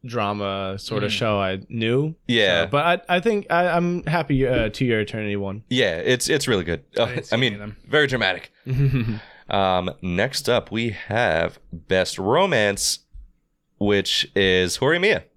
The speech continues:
Speaker 1: Oh.
Speaker 3: Yeah, which, uh,
Speaker 1: Well, you, you voted for that, right?
Speaker 3: yeah,
Speaker 1: I think?
Speaker 3: that was the only, uh, that was the only one I'd really,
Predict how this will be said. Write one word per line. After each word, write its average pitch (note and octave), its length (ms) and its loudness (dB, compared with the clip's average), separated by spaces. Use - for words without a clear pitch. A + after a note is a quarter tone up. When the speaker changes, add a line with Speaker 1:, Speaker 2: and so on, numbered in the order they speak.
Speaker 1:
Oh. G3+ 300 0
Speaker 3:
Yeah, A2+ 220 2
which, - 320 -2
uh, F2+ 320 4
Speaker 1:
Well, E3+ 60 -2
you, G#3 140 4
you C4+ 320 0
voted C3+ 280 0
for C3+ 80 0
that, B2 100 4
right? B2 80 4
Speaker 3:
yeah, A2+ 120 4
Speaker 1:
I E2+ 40 -2
think? G#2 120 -4
Speaker 3:
that B2+ 140 2
was B2 100 -2
the C3+ 140 2
only, A#2 200 4
uh, F#2+ 200 4
that C3 120 0
was F3 120 -4
the F3+ 60 2
only D#3 120 2
one C#3 160 2
I'd A#2+ 200 0
really, A2 800 0